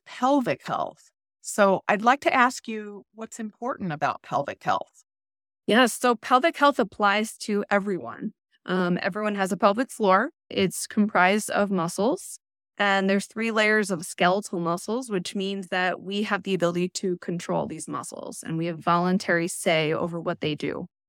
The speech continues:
Speaker 2: So the reason why it's so applicable, especially if someone has, let's say, had a child, is that it's similar to a postoperative state, right? And if someone has had a C-section, it really is a postoperative state.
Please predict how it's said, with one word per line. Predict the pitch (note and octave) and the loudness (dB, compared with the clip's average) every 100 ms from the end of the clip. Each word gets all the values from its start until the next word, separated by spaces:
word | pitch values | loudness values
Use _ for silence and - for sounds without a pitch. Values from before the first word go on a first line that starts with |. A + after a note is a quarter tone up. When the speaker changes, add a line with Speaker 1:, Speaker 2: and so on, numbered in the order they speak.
| _ _ _ _ | _ _ _ _
Speaker 2:
So | - G#3+ | -6 0
the | G#3 | 2
reason | A#3+ C#4 D#4 | 2 4 6
why | B3 | 6
it's | A3 | 4
so | - G#3+ | 2 2
applicable, | F#3 - F#3 G3+ A3 A#3 B3+ - - - | 2 -2 -4 -2 0 2 2 -2 -10 -8
especially | G#3 - A3+ - A3+ F#3+ - | -6 2 2 2 0 0 0
if | F#3+ - | -2 -4
someone | - F3+ F3 | -4 -2 0
has, | F3+ F3 E3+ | 0 0 0
let's | D#3+ - | -6 -4
say, | F#3 | -4
had | E3+ F3+ | -2 -4
a | F3+ | -6
child, | - - C4+ C4 B3 B3 A#3 _ _ _ | -8 2 4 4 2 0 -4 _ _ _
is | A#3 A3+ | 0 2
that | B3+ | 2
it's | B3 | 2
similar | - A3 G3+ | 2 4 4
to | G#3 G#3 F#3 F3+ F3+ F3+ | 2 0 2 2 0 -2
a | |
postoperative | - F3+ - D3+ D3+ D#3 C3+ D#3 | -6 -8 -4 -4 -4 -6 -8 -10
state, | - G2 G2 | -10 -10 -8
right? | - F3+ F3 - | -6 -4 -4 -2
And | F3 | -2
if | F3 | -2
someone | G3 F#3+ | -2 -2
has | A3 G3 - | 0 0 0
had | F3 | -4
a | |
C-section, | F3+ - C4 - G#3 - - G3 F#3+ | -4 -4 -4 2 0 2 -2 0 -2
it | - E3+ | -4 -8
really | E3+ F#3+ F3+ - | -6 -2 -2 2
is | F#3+ G3 | 4 4
a | F3+ | 4
postoperative | - F#3 - F3+ - F3 E3+ | 0 -2 0 -2 -2 -6 -8
state. | - F#3 E3+ | -2 -2 -2